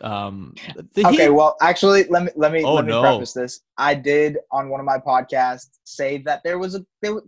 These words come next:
Speaker 2: they, I would say that the Bucks are gonna be in more trouble if they face the Heat in the second round. It's just, I could see them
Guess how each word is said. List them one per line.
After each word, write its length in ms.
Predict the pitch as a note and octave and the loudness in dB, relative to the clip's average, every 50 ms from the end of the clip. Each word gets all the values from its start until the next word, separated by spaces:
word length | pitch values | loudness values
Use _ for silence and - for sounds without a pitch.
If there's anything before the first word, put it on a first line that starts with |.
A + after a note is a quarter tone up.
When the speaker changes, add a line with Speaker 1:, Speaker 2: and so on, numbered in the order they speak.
| _ | _
Speaker 2:
they, 100 | - G3+ - - _ _ _ - E3 D#3+ - _ _ - | -8 -8 -8 -10 _ _ _ -16 -16 -16 -16 _ _ 0
I 200 | F#3 G#3+ A#3 A#3+ | 2 4 4 4
would 280 | A#3 A3 A#3+ A3 - | 2 2 0 0 -2
say 300 | - - - F#3 F3+ F3+ | -4 -2 0 0 0 0
that 180 | E3+ F3 E3 - | 0 -2 -2 -2
the 100 | - D#3 | -2 -4
Bucks 560 | C#3 B2 C#3 C3+ C3+ C3 - - - - - _ _ _ _ _ _ _ _ _ _ | -4 0 0 2 2 2 0 -6 -14 -20 -20 _ _ _ _ _ _ _ _ _ _
are 120 | - D3 D3 | 0 0 2
gonna 220 | C#3+ D3 D3 D3 C#3 | 2 -2 -4 -6 -6
be 420 | C3 C#3 C#3 C3+ C3 C3 B2 - _ _ | -6 -6 -4 -4 -4 -6 -8 -10 _ _
in 180 | C#3 C#3+ D3 C#3+ | -8 -6 -6 -4
more 260 | C#3+ D3 D#3+ D#3+ D#3+ | -2 0 0 0 0
trouble 640 | - - - D#3+ C#3+ C3+ B2+ A#2 G#2+ F#2+ F#2 G2 _ _ _ _ _ | -2 -2 2 2 4 4 2 0 -6 -8 -10 -14 _ _ _ _ _
if 200 | - B2 A#2+ - | -10 -10 -10 -6
they 180 | - B2+ B2 A#2+ | -4 -4 -4 -4
face 320 | - - A#2+ A#2 A2 - | -4 -6 -6 -6 -6 -8
the 80 | - A#2 | -10 -10
Heat 240 | A2 - A2+ - - | -8 -6 -8 -6 -6
in 80 | G#2+ | -6
the 60 | G#2 G#2 | -6 -4
second 280 | - G#2 G2 - G2 | -4 -4 -4 -4 -8
round. 300 | F#2+ F2 E2 - - - - | -10 -10 -12 -12 -8 -2 0
It's 220 | F3+ G3 - - | 2 2 2 2
just, 220 | G#3+ G#3 - - - _ - - - _ - | 0 0 0 -2 -8 _ -20 -20 -20 _ 0
I 80 | - E3+ | 0 2
could 200 | - F3+ E3+ - | 2 0 -2 -2
see 400 | - - - A3+ A#3+ A#3+ A#3+ A#3 | -4 -6 -2 0 0 0 0 0
them 340 | G3 G3+ F#3+ F#3 F#3 F3+ | 2 2 2 2 2 0